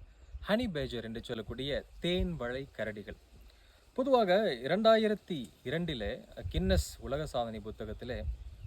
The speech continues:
இந்த உலகிலே பயமறியாத ஒரு வன உயிரினம்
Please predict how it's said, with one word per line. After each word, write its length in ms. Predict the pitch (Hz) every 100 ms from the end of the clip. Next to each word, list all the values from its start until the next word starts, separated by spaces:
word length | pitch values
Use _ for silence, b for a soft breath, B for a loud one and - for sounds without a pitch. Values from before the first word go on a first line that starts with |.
| -
இந்த 160 | 156 160
உலகிலே 500 | 226 233 190 175 - - _ -
பயமறியாத 920 | 117 180 190 170 160 147 135 156 214 -
ஒரு 180 | 120 110
வன 240 | 107 127
உயிரினம் 440 | 117 107 107 101